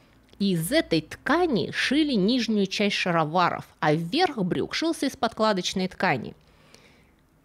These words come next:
Все это не выглядело так уж привлекательно. Политический подтекст блумерсов тоже был очевиден. Несмотря на то, что это платье преимущественно подавалось как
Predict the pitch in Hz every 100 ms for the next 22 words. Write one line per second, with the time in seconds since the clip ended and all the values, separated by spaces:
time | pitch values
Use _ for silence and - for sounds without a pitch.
0 | _ - - 330 339 302 240 269 302 285
1 | 262 240 233 220 226 - 202 190 185 139
2 | 127 123 113 - _ _ _ _ _ _
3 | _ _ _ _ _ _ _ _ - 175
4 | 147 277 349 349 - - 214 175 180 -
5 | 147 151 156 160 175 156 139 - - -
6 | - - 269 285 214 226 208 - 208 175
7 | 185 123 - - _ _ _ _ _ _
8 | - _ _ _ _ _ _ _ 233 233
9 | 247 240 220 247 311 277 220 226 - 190
10 | 180 185 233 254 214 185 - - 185 180
11 | 180 240 311 - 208 - 175 175 170 -
12 | 160 170 170 151 143 - - 151 139 -
13 | -